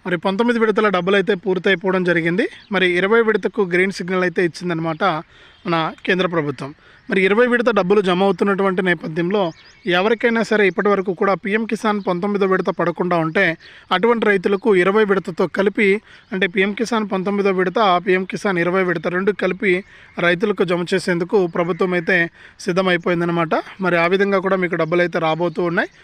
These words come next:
ఇక కేంద్ర ప్రభుత్వం ఎప్పటికప్పుడు రైతుల సంక్షేమం కోసం పాటుపడుతూ రాష్ట్ర ప్రభుత్వాల కంటే ముందుగానే కేంద్ర ప్రభుత్వం ఈ పీఎం కిసాన్ సమ్మాన్ నిధి పథకం ద్వారా మనకు సాయాన్ని అయితే అందిస్తూ ఉందన్నమాట. మరి ఇప్పటి వరకు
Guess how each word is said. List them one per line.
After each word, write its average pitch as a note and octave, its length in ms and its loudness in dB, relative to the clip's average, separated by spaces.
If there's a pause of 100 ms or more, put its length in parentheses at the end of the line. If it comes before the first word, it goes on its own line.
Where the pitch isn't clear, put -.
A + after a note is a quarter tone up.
(280)
ఇక G3 220 -4
కేంద్ర A3+ 280 2
ప్రభుత్వం A3+ 440 0
ఎప్పటికప్పుడు G3+ 580 -2
రైతుల F#3 280 0 (120)
సంక్షేమం F#3 380 -4 (100)
కోసం F3 200 -4 (100)
పాటుపడుతూ E3+ 520 -2 (540)
రాష్ట్ర F#3+ 320 0
ప్రభుత్వాల G#3 400 0 (100)
కంటే G3 280 -2
ముందుగానే F#3+ 420 0 (440)
కేంద్ర G3 300 0
ప్రభుత్వం F#3 380 0 (440)
ఈ G3 120 -4
పీఎం G3+ 260 2
కిసాన్ G3+ 340 -2
సమ్మాన్ F#3+ 260 0
నిధి F#3 200 -2
పథకం F3 340 -6
ద్వారా F#3 220 2 (480)
మనకు F#3+ 280 -2
సాయాన్ని G3 380 2
అయితే F#3 200 0 (380)
అందిస్తూ F3 400 -4
ఉందన్నమాట. E3 400 -4 (480)
మరి F#3+ 140 0
ఇప్పటి A3+ 220 0
వరకు A#3 220 0